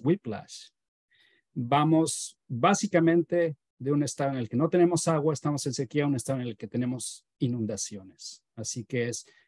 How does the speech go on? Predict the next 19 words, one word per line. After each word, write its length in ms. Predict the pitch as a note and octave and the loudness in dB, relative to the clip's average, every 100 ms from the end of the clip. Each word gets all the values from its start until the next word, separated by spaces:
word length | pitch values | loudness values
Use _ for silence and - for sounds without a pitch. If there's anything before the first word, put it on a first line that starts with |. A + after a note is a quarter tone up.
| _ | _
es 260 | C3+ C3 - | -2 0 4
el, 240 | D#3 C#3 - | 4 2 0
en, 240 | B2+ C#3+ - | 0 -2 -2
las 300 | C#3 B2+ C#3 | -2 0 4
nuevas 220 | E3+ D3+ | 4 4
condiciones 420 | D3+ C3 D#3+ C#3+ | 2 2 0 0
normales 600 | C#3+ C3+ C#3+ E3 F#3 - | -2 -2 -2 -2 -4 -2
y 80 | C#3 | 0
es 120 | C3+ | 0
lo 80 | C3 | -4
que, 120 | - | -8
para 200 | - A#2+ | -6 -4
lo 100 | A#2 | -4
que 80 | - | -6
tenemos 200 | B2+ A2+ | -8 -8
que 60 | - | -8
estar 160 | A2 | -14
preparados. 720 | - G2+ G2 G2 - A2+ - - _ _ _ _ _ | -12 -16 -16 -18 -20 -18 -16 -18 _ _ _ _ _
Este, 720 | A#2 G#2 - - A2 G#2 G2 | -10 -10 -10 -8 -4 -4 -4